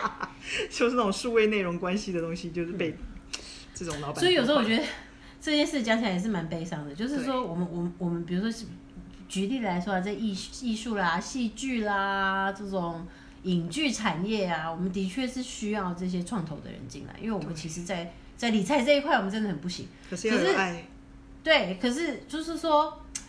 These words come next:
Speaker 2: 但他们对于这个文化，对于他们，他们投资的这，这个，这个，这个物件的文化的理解或深度来讲，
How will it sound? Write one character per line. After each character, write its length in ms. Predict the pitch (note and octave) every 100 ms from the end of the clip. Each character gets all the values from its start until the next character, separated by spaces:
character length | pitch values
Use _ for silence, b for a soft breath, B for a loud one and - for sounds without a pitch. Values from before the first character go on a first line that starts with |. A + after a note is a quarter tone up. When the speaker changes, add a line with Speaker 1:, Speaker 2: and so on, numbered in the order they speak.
| B B B - - - - -
Speaker 2:
但 200 | D#4+ D4
他 160 | D#4
们 120 | C4 B3
对 160 | C#4+
于 80 | A#3
这 120 | A3+ A#3+
个 80 |
文 220 | G3 F3+ G#3
化， 420 | A#3 F#3 - - - - -
对 160 | A#3+
于 40 | A3+
他 100 | A#3+
们， 160 | A3+
他 140 | G#3+ A#3+
们 100 | A3
投 300 | - F#3 F#3+
资 200 | G3 A3
的 60 |
这， 160 | F#3 G#3
这 180 | F#3 G#3+
个， 80 | G3
这 160 | F3+
个， 100 | G#3 F3
这 120 | -
个 200 | G3+ F3 D#3 A#3
物 140 | G3
件 280 | F3 G#3 E3
的 120 | D3+
文 120 | F#2 G#2 D#3
化 240 | D#3+ C#3+ -
的 120 | D3
理 200 | D3 E3
解 260 | F3+ F3+ E3+
或 140 | G3+
深 240 | F#3 F3+ E3+
度 140 | E3+
来 160 | G#2 G#2
讲， 180 | -